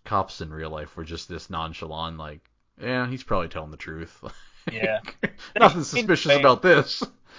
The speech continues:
Speaker 2: Ain't no way.
Speaker 1: Like, they're undergoing a security protocol that was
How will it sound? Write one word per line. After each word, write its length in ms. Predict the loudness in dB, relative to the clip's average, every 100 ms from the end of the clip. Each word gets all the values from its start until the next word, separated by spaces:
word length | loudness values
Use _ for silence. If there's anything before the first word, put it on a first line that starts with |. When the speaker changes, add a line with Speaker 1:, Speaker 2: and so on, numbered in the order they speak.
| -2
Speaker 2:
Ain't 240 | 0 2
no 200 | 4 4
way. 440 | 4 4 4 4 -2 _ _ _
Speaker 1:
Like, 320 | -16 -14 -16 -20 -20 -20 _ -4
they're 160 | 2
undergoing 580 | 2 2 2 4 6 6
a 360 | 4 6 4 2
security 460 | -4 -2 4 4 6
protocol 680 | 4 4 2 2 4 4 2
that 140 | 0
was 600 | -2 -4 -4 -8 -14 -18